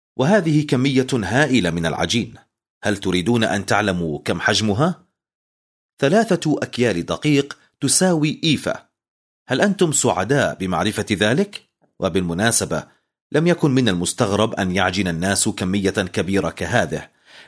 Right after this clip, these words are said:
لأن الخبز كان قوام الحياة، ولأن العائلات كانت كبيرة، وكان هناك خدم في المنزل وأشخاص آخرون، لذا فقد كانوا يصنعون مقدارا كبيرا من الخبز.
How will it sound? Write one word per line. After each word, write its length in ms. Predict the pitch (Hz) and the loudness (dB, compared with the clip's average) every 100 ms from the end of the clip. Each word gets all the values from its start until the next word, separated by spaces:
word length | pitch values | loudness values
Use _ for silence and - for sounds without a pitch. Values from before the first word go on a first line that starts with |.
| - | 0
لأن 260 | 107 151 | 2 2
الخبز 380 | 143 165 156 - | 2 0 0 0
كان 600 | 127 151 143 131 127 127 | 0 0 0 2 2 2
قوام 480 | 120 127 110 117 95 | -2 -2 2 2 0
الحياة، 560 | 80 - 85 71 - _ _ _ _ - | -2 -2 -2 -4 -8 _ _ _ _ -8
ولأن 340 | 95 - 113 | -2 -2 -2
العائلات 640 | 87 76 95 98 101 104 - | -2 0 0 0 2 0 0
كانت 360 | 104 90 87 | -2 -2 -2
كبيرة، 560 | - 92 120 107 101 120 - - | -4 0 2 4 2 0 -6 -8
وكان 340 | 87 - 107 87 | -6 -2 -2 -2
هناك 440 | 85 98 92 - | -2 0 0 -2
خدم 500 | 80 - 101 98 92 | -4 -4 -2 -2 -4
في 140 | - | -4
المنزل 500 | 95 92 127 123 131 | -4 0 0 2 2
وأشخاص 520 | 123 - 95 87 90 117 | 2 2 0 -2 -2 -2
آخرون، 640 | 117 135 165 196 95 - _ _ _ 147 | -2 0 2 2 0 -6 _ _ _ 0
لذا 280 | 113 135 | 2 2
فقد 320 | 160 139 151 - | 2 0 -2 0
كانوا 300 | 156 151 123 | 2 4 4
يصنعون 600 | 107 117 104 123 117 107 | 2 -2 -2 0 0 -2
مقدارا 540 | - 104 107 117 123 123 | -2 0 2 2 -2 -4
كبيرا 440 | 90 104 107 104 | -2 2 2 0
من 240 | 87 110 | -2 -2
الخبز. 640 | 120 - 98 - - - | -2 -2 -6 -4 -8 -10